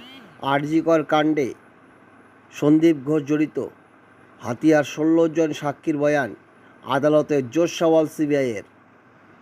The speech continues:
শেষ পর্যন্ত কি সন্দীপ ঘোষ কলেজের প্রিন্সিপাল জড়িত?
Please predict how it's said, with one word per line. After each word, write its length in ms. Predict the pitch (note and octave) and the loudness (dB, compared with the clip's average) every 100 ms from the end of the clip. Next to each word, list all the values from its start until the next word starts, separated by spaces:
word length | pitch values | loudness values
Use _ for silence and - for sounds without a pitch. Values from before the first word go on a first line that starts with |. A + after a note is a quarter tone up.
| - | -8
শেষ 220 | E3 D#3+ | -6 -2
পর্যন্ত 460 | F#3 E3 F3+ F3 F3 | 0 2 2 2 -2
কি 160 | D#3+ | -2
সন্দীপ 460 | D#3+ C3+ C#3 D3 E3 D3+ | -4 -2 0 0 0 0
ঘোষ 200 | D3+ G#2 - - - - | -2 -2 -12 -20 -20 -6
কলেজের 340 | B2+ C#3 D3+ C3 | -4 -2 -2 -2
প্রিন্সিপাল 540 | D3 D3 D3 D#3+ D3+ | -2 0 0 0 0
জড়িত? 460 | A2+ A#2+ B2+ F#3+ | 0 -2 2 2